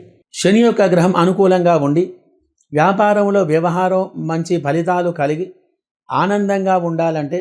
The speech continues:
గ్రహచార దోష నివారణ జరిగి మంచి ఫలితాలు మనకు కలగాలంటే ఏమి చేయాలి,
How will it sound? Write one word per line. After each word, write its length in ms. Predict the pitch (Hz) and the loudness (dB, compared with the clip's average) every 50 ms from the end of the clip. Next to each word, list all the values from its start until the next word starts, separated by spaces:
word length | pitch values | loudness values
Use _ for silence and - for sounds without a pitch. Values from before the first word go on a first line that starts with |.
| 185 - _ _ 139 | -8 -12 _ _ -20
గ్రహచార 580 | 131 135 147 139 151 180 196 190 214 208 208 202 180 | -14 -8 -6 -4 -2 -2 -2 -2 -2 -2 0 -2 0
దోష 300 | 143 156 175 180 175 190 | 0 0 0 0 -2 -6
నివారణ 520 | 185 185 185 175 180 180 175 175 170 170 | -6 -6 -4 -4 -2 -2 -2 -2 -4 -6
జరిగి 360 | 160 143 139 135 143 147 175 185 - - _ _ _ - | -4 -4 -4 -4 -4 -6 -8 -10 -12 -16 _ _ _ -6
మంచి 280 | 147 170 196 190 - 220 | -2 -2 -2 0 -2 -2
ఫలితాలు 520 | 190 170 165 170 185 175 196 190 190 185 | -2 -2 -2 0 0 0 0 0 0 0
మనకు 340 | 180 156 170 160 165 151 165 156 | -2 -4 -4 -6 -6 -6 -6 -6
కలగాలంటే 720 | - 151 147 160 170 175 165 160 160 160 156 151 180 170 135 127 131 - _ _ _ _ _ _ _ _ _ - | -6 -4 -4 -2 0 0 0 0 0 -2 -2 -2 -2 -2 -4 -4 -8 -12 _ _ _ _ _ _ _ _ _ -6
ఏమి 300 | 147 160 180 185 185 180 | -2 0 0 0 0 0
చేయాలి, 480 | 175 - 170 165 170 170 156 156 170 | 0 0 2 2 2 2 2 0 -2